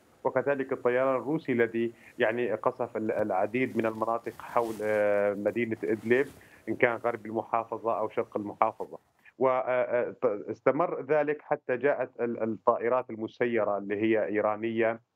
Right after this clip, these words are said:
تستهدف، يعني، آه، لاحظنا وخاصة مقاطع الفيديو التي انتشرت مؤخرا عن عمليات استهداف ل-، إن كان لمدنيين،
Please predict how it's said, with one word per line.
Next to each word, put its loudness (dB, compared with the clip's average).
تستهدف، 0
يعني، 0
آه، 0
لاحظنا 0
وخاصة -4
مقاطع -4
الفيديو -6
التي -2
انتشرت -2
مؤخرا -2
عن -2
عمليات 0
استهداف -2
ل-، -6
إن -2
كان 2
لمدنيين، -2